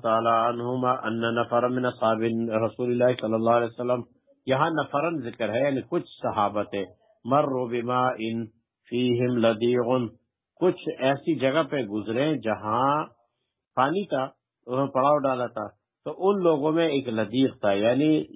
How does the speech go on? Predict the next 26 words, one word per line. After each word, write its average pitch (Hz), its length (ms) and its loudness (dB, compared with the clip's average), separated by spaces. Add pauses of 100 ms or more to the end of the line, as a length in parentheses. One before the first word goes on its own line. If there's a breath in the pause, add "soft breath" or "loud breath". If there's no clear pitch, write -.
(160)
بچھو 123 320 -2
کا 123 180 2
ڈسا 104 300 -6
ہوا، 95 200 -6 (560)
او 120 120 2 (140)
سلیم، 120 520 0 (1080)
یا 127 200 2 (140)
سلیم 117 340 -2
تھا، 110 160 -2
لدیغ 123 460 2
یا 127 280 0 (760)
سلیم۔ 104 280 -4 (460)
فعرض 117 520 0
لهم 123 360 0
رجل 113 400 -2
من 113 220 -2
اہل 113 220 -4
الماء، 120 320 0 (760)
اہل 165 300 0
ماء 151 200 2
جو 143 180 -6
وہاں 120 480 -2
علاقے 113 340 -4
کے 127 120 -6
لوگ 107 200 -2
تھے، - 140 -10